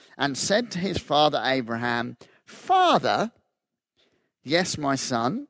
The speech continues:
Abraham replied. 'The fire and the wood are here,' Isaac said, 'but where is the lamb for the burnt offering?'"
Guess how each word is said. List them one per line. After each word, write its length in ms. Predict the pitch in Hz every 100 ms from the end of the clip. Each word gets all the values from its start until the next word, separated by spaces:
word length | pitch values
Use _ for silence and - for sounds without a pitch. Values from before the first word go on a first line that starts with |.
| -
Abraham 540 | 131 123 120 123 123
replied. 640 | 123 117 127 123 135 170 - _ _ _
'The 100 | 156
fire 500 | 143 - 202 233 240 180
and 200 | 175 170
the 60 |
wood 420 | 151 160 196 196 -
are 260 | 156 151
here,' 600 | 143 190 147 101 107 175 196 _ _ _ -
Isaac 400 | 123 135 123 -
said, 320 | 131 127 120
'but 140 | 107
where 460 | 120 139 156 165 135
is 220 | 143 131
the 100 | 127
lamb 640 | 123 117 113 113 113 113 - _ _
for 180 | - 123
the 140 | 113
burnt 560 | - 110 107 107 - - _ _ _ -
offering?'" 640 | 104 - 107 92 90 82